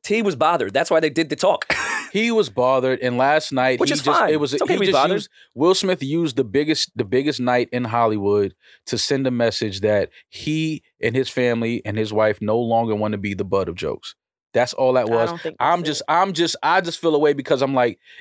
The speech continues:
Speaker 2: "Damn, that was Chris Rock though, fam." Like,
Speaker 3: M-, who gives a fuck?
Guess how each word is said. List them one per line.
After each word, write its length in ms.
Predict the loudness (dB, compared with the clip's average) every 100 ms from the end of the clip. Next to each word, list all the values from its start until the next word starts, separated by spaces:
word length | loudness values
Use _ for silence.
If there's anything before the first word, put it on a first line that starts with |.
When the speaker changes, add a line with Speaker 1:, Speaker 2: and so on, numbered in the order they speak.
| -4
Speaker 2:
"Damn, 320 | 2 2 2
that 140 | 0 0
was 100 | 0
Chris 240 | -2 0
Rock 320 | 2 2 0
though, 160 | -4 -6
fam." 380 | -4 -4 -4 -2
Like, 160 | -2
Speaker 3:
M-, 60 | -2
who 140 | 0 2 2
gives 260 | 2 0 2
a 60 | -2
fuck? 320 | 2 0 0